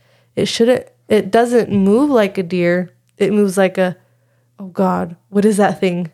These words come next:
Whatever that thing is, it's not a deer and we need to leave. You hit the gas and get out of there.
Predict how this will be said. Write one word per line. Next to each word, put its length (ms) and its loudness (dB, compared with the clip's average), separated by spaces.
Whatever 340 2
that 240 2
thing 140 2
is, 240 2
it's 280 -6
not 220 2
a 60 0
deer 300 0
and 200 0
we 140 0
need 340 0
to 140 -2
leave. 380 -2
You 120 0
hit 140 0
the 60 -4
gas 560 -2
and 220 -6
get 180 -2
out 160 -4
of 160 -8
there. 220 -12